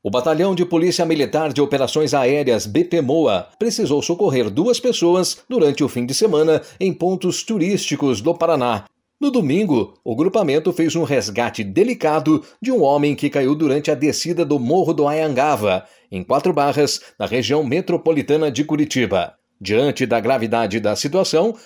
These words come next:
um helicóptero com a equipe médica para prestar os primeiros atendimentos foi acionado. A vítima, de vinte e seis anos, foi içada de helicóptero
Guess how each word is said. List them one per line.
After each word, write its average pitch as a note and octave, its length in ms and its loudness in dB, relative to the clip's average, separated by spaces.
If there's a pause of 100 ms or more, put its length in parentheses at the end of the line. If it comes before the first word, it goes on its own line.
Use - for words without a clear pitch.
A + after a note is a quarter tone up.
(140)
um G2 120 -2
helicóptero D3 540 0
com C#3 100 -2
a B2 60 2
equipe D#3 320 -2
médica D3+ 460 0
para D3 240 0
prestar C3 380 -2
os A#2 120 -8
primeiros A#2+ 480 0
atendimentos D#3+ 880 0
foi G2+ 240 0
acionado. B2+ 680 0 (180)
A E2+ 140 -4
vítima, D3 400 0
de A2 80 0
vinte G#2+ 180 -2
e - 60 -8
seis E3+ 240 -2
anos, F3 440 2
foi G2+ 200 -2
içada C3+ 500 0
de G2+ 160 -2
helicóptero D3 680 0